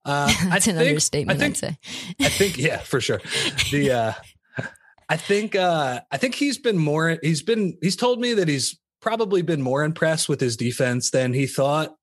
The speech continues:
Speaker 1: Um, like, he just didn't quite know how good the defense is. How he feels about the offense, uh, maybe I haven't heard quite as much about that, just because,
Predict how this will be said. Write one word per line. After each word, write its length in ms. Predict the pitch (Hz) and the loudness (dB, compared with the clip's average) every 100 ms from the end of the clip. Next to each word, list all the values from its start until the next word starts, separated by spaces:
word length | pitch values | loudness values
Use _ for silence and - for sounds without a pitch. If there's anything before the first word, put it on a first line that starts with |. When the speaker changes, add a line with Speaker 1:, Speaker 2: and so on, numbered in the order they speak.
| - | -6
Speaker 1:
Um, 440 | 127 113 104 104 _ | -2 -2 -4 -6 _
like, 280 | 139 113 101 | -2 -2 0
he 100 | 131 | -2
just 180 | 123 117 | -2 0
didn't 300 | 120 117 - _ | 0 0 -4 _
quite 240 | - 131 120 | -2 0 0
know 240 | 123 127 | 0 0
how 140 | 127 123 | 0 0
good 280 | 127 131 | 0 0
the 60 | 127 | 0
defense 400 | 123 139 147 139 | -2 0 -2 2
is. 240 | 147 135 - - - _ _ _ _ _ _ _ _ 185 - | 2 0 -4 -12 -16 _ _ _ _ _ _ _ _ -20 -8
How 280 | 160 214 262 | -2 0 0
he 60 | |
feels 280 | 240 247 220 | 0 -2 0
about 160 | 214 208 | 0 0
the 180 | 185 | 0
offense, 460 | 196 - 202 190 - - - | 0 2 0 2 -2 -6 -2
uh, 120 | 160 | -2
maybe 440 | 180 190 208 208 214 | 0 0 2 2 0
I 100 | 208 | 0
haven't 280 | 202 196 | 0 0
heard 380 | 185 160 170 170 | 0 2 2 0
quite 240 | 170 180 175 | 0 0 2
as 100 | 170 | 2
much 240 | 180 180 | 0 0
about 320 | 180 170 170 | 0 0 0
that, 300 | 185 196 196 | 0 0 0
just 180 | 160 - | -2 -4
because, 580 | 160 151 160 147 135 | -4 0 0 0 0